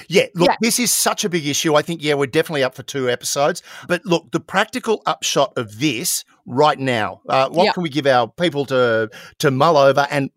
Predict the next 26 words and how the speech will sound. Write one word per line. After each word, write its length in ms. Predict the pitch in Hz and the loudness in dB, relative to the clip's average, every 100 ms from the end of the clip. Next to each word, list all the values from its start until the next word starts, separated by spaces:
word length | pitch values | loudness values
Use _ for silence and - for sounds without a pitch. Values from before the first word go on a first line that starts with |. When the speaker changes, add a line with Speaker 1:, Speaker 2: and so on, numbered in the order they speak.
| - | 0
Speaker 1:
by 160 | 147 | 0
the 100 | 143 | 2
way, 220 | 131 131 143 | 0 0 -2
if 240 | 139 - | -4 -8
you've 140 | 160 | -6
got 140 | 151 127 | -2 -2
any 180 | 117 113 | -2 -4
opinions, 420 | - 113 117 - | -8 -8 -8 -10
please 260 | 127 117 | -8 -6
send 180 | - 123 | -2 -4
them 100 | 107 | -2
to 140 | 135 185 | -2 -2
us 120 | - - - - - | -2 -14 -20 -10 0
at 120 | 143 | 2
I 80 | 117 | 2
Spy 200 | - 113 | 0 -4
Podcast 420 | 113 107 113 - | -4 -6 -6 -6
on 80 | 110 | -8
Twitter. 240 | - 226 220 - - - | -2 -2 -2 -12 -10 0
But 160 | 156 | 2
essentially, 840 | 135 - - 226 226 - 123 101 _ | 2 0 0 0 -2 -4 -4 -8 _
<laughs> 40 | |
right 320 | 131 143 175 - - 143 139 | -2 0 2 -2 -6 -8 -6
now, 320 | 123 104 - - _ - - - _ | -6 -4 -6 -6 _ -20 -20 -20 _
oh 300 | - 175 220 208 | 4 4 4 0
my 380 | 165 151 143 | -2 -2 -6